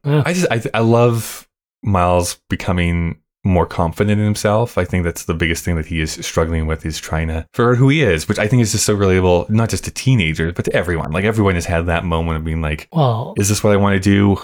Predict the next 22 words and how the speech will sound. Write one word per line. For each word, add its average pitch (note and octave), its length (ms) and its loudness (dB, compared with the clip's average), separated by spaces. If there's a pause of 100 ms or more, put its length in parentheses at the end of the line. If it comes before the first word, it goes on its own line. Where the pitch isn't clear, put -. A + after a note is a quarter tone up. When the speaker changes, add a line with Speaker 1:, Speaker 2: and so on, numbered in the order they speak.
Speaker 2:
Who G2+ 160 4
am F#2+ 100 2
I F2 60 2
really?" F2+ 560 0
Like, E2+ 340 -4 (160)
there's G2+ 120 -4
some, F2+ 260 -2 (100)
some F#2+ 140 -4
great F2+ 160 0
stuff. - 180 -6
And, C#3 180 2
and B2+ 140 0
the B2+ 60 4
way C#3+ 120 4
that C#3 100 4
it's, - 180 -2 (500)
like, F2 200 -2
the, E2+ 160 4
the E2 140 -2
spray - 360 0
painting, G2 720 2 (120)
um, E2+ 440 0